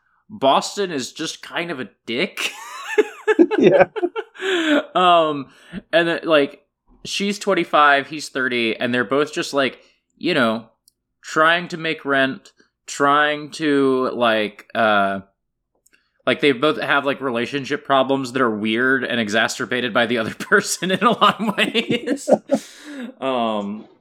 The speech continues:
Speaker 1: these two are so cute. I, uh, I, it's really, it's really fun how, how they're, like, lovable and hateable in equal measure. Like, they walk such
Speaker 2: Mm-hmm.
Speaker 1: a fine line with it. Um, it's really good.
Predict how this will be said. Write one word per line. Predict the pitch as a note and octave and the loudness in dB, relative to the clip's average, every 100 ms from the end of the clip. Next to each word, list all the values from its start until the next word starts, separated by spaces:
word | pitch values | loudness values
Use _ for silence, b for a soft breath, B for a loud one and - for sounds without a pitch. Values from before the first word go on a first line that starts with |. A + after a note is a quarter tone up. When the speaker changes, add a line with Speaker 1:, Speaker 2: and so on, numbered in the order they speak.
| - | -8
Speaker 1:
these | A3 B3 | -4 -2
two | - D4+ | 0 2
are | A#3 | 2
so | - F#3+ G3 | 2 0 0
cute. | G3 F3+ A#2 - | 0 0 0 0
I, | D#3+ G3 G3+ F3 | 0 2 2 2
uh, | D3 C#3+ C3 A#2 A2 - B B C#3+ C3 - | 2 4 4 2 0 -4 B B -18 -10 0
I, | D#3 D3+ C3+ - - | 2 2 -2 -8 -4
it's | F3 - | -2 0
really, | F#3+ G#3+ G#3+ F3 - _ | 0 2 4 2 -6 _
it's | C#3 - D#3 | -8 -6 -4
really | F#3+ F#3 | -4 -2
fun | - D3 C3 | 0 0 0
how, | A#2 A#2 A2+ G#2+ G2+ F#2+ - _ _ _ _ _ _ _ _ - b b - | -2 0 2 2 -2 -6 -10 _ _ _ _ _ _ _ _ -20 b b -4
how | F3+ | 0
they're, | F#3+ G3+ | 2 2
like, | F3+ C#3+ | 2 2
lovable | D#3 E3+ G3+ F3 F#3 | 2 2 2 -2 2
and | C#3+ B2+ | 2 0
hateable | B2+ C3 C3+ D3+ D#3 - | -2 -2 -2 -2 -2 -4
in | B2 A#2 | -4 -4
equal | A2+ B2 G#2 | -4 -2 0
measure. | G2+ G2+ A#2 A#2+ - | 0 0 0 0 -2
Like, | A2+ G#2 | -4 -2
they | A2 | -2
walk | G#2 A2 - | 0 -2 -2
such | A#2+ | -2
Speaker 2:
Mm-hmm. | G#2+ G2+ | 2 4
Speaker 1:
a | |
fine | G#2 G2+ G2 | 4 2 -2
line | F2+ G2 | -6 -6
with | G#2+ A2+ | -6 -4
it. | A2+ - G2 | -6 -6 -6
Um, | G2 F2+ E2+ - | -4 -4 -6 -10
it's | A2+ - | -10 -6
really | C3+ G2 | -6 -6
good. | F2 E2 - | -8 -12 -16